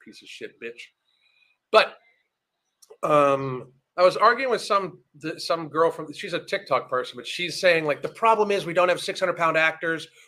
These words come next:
Why not give a six hundred pound actor a job?" They're talking about The Whale. And I'm, like, sitting here thinking to myself, like, I'm actually having to have a conversation about why six hundred pound actors are a bad fucking idea.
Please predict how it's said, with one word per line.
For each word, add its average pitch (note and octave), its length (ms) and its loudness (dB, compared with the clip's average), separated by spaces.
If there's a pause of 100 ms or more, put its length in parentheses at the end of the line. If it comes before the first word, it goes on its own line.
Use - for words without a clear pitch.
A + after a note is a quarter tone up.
Why E3+ 160 6
not F3+ 160 2
give F3+ 120 0
a D#3 60 0
six E3 220 -8
hundred D#3 160 -2
pound D3+ 100 4
actor D3+ 240 0
a C#3+ 40 -4
job?" D3 140 2
They're C3+ 120 -6
talking C#3+ 160 -2
about C#3 140 -2
The C3+ 80 -6
Whale. C3 380 -2 (540)
And F3+ 100 2
I'm, G3+ 60 2
like, G#3 280 -4
sitting G#3+ 260 -8
here G3 60 -4
thinking A3 280 -2
to F#3 60 2
myself, E3+ 400 0
like, D#3+ 180 -4
I'm E4+ 140 -2
actually F4 240 -4
having A3 160 -2
to E3+ 60 -4
have E3 120 0
a D3+ 40 -2
conversation D#3 760 -4 (420)
about D3 220 2
why D#3 180 2
six E3+ 260 -8
hundred D#3+ 180 -2
pound D3+ 180 2
actors C#3+ 320 -4
are C3 120 0
a A#2+ 40 -4
bad C3 220 0
fucking C3 260 -4
idea. A2+ 280 -8